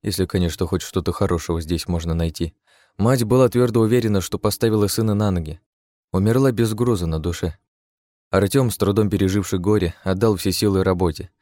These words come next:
И не зря, буквально через два с половиной года его сенсей, юрист Михайлович,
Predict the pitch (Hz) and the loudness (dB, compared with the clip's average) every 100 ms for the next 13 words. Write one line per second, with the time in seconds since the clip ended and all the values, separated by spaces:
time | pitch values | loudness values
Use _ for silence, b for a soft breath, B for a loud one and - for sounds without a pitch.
0 | _ _ - 110 131 135 123 - 101 113 | _ _ -2 0 2 2 0 -2 -4 0
1 | 120 110 98 104 95 85 98 - 98 90 | 2 2 0 0 0 2 0 2 2 2
2 | 90 90 98 92 85 82 90 - 90 - | 2 2 2 2 0 2 0 0 -4 -2
3 | 104 - _ - 95 95 92 - 95 87 | -2 -4 _ -6 -2 0 0 0 -2 0
4 | 92 80 76 | 0 -2 -6